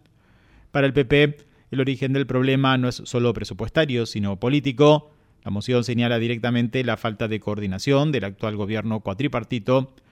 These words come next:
compuesto por pesoe, Izquierda Unida, Convergencia Andaluza y los dos concejales no adscritos. Considera la formación que tenemos un ayuntamiento atomizado,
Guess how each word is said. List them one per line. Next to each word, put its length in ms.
compuesto 560
por 220
pesoe, 580
Izquierda 460
Unida, 400
Convergencia 640
Andaluza 540
y 80
los 140
dos 160
concejales 600
no 140
adscritos. 680
Considera 500
la 220
formación 600
que 160
tenemos 460
un 80
ayuntamiento 600
atomizado, 840